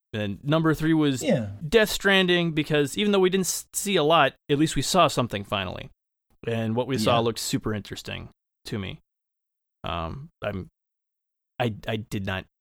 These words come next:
Speaker 1: as much as everyone was creaming themselves over that, just from knowing it was Kojima and Norman Reedus up until now, nothing looked interesting at all about it until they finally showed us some gameplay.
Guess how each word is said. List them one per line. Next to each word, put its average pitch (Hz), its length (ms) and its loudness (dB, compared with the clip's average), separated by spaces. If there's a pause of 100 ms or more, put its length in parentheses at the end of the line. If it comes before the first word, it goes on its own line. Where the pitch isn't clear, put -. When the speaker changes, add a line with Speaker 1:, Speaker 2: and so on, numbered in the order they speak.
(640)
Speaker 1:
as 135 140 -2
much 170 160 0
as 139 100 0
everyone 143 240 4
was 117 120 -2
creaming 139 240 0
themselves 113 400 0
over 104 160 -2
that, 101 240 -6 (340)
just - 320 -2
from 104 400 -4
knowing 113 240 -2
it 101 40 -4
was 104 160 -8 (200)
Kojima 110 540 -2
and 95 280 -8 (220)
Norman 117 280 -4
Reedus 107 480 -6 (180)
up - 140 -8
until 113 280 -4
now, 101 340 -6 (1120)
nothing 120 500 0
looked 107 260 -4
interesting 104 480 -4
at 101 160 -6
all 101 300 -2
about 95 280 -6
it - 260 -12 (220)
until 107 240 -4
they 98 120 -4
finally 104 320 -4
showed 104 260 -4
us - 280 -10 (240)
some 120 420 -2
gameplay. 90 560 -10